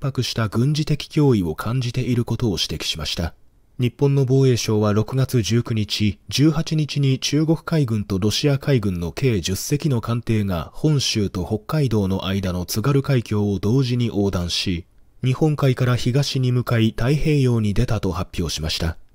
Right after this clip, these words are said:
中国とロシアの軍艦船が同時に津軽海峡を通過するのは日本では初めてのことです。津軽海峡を通過した中国、ロシアの艦隊は、北は北海道と樺太の間の宗谷海峡、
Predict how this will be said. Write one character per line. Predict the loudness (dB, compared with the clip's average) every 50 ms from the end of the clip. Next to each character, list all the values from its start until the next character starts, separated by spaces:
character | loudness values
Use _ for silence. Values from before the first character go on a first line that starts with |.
| -20 _ -20 _ -10
中 | -2 2 2 4 4
国 | 4 2
と | 2 2 4 4
ロ | 4 4
シ | 2 2 0
ア | 2
の | 2 2 2
軍 | 2 2 0 2
艦 | 0 0 0 0
船 | 0 0 -2 0 0
が | 0 0 0
同 | 0 2 2 2 2 2
時 | 2 0
に | 0 0
津 | 0 -2 0
軽 | 0 2 0 2
海 | 2 2 0 0
峡 | 0 0 2 2
を | 2 0
通 | 0 0 0 0
過 | 0 0 -4
す | -2 -2
る | -2 0
の | 0 0 0
は | 0 -2 -4 -4
日 | -4 -6 -6
本 | -4 _ 0 0 0 0
で | -2
は | -2 -4 -4
初 | -4 -4 -4 0 0 2
め | 0 2
て | 2 2
の | 0 0 -8
こ | -8 -10
と | -10
で | -8 -8 -6
す。 | -4 -4 -6 -8 -12 _ _ _ _ _ _ -14
津 | -4 -2 2
軽 | 4 4 4 4
海 | 4 2 2 2
峡 | 4 4 4 4
を | 4 2
通 | 2 0 0 0
過 | 2 -2
し | -2 0
た | 0 0 0
中 | 0 0 2 4 4 4
国、 | 2 0 0 0 0
ロ | 2 2
シ | 2 2 2 2
ア | 2
の | 0 0
艦 | -2 -2 -4 -2
隊 | 0 0 0 2
は、 | 2 0 0 -2 -4 _ _
北 | -10 -10 -4 -2 0 0
は | 2 0
北 | 2 0 -2
海 | -2 0 2 2 4
道 | 4 4 2 2
と | 2 -2 -4
樺 | -2 0 0 0 0
太 | -2 -2 -2 -2 0
の | 0 0 0 0
間 | -2 -2 0 0 0
の | 0 0 -2
宗 | -2 0 0 2 2
谷 | 4 2 0
海 | 0 -2 -2 -2 -2
峡、 | -4 -6 -4 -4 -4 -6 -8 -6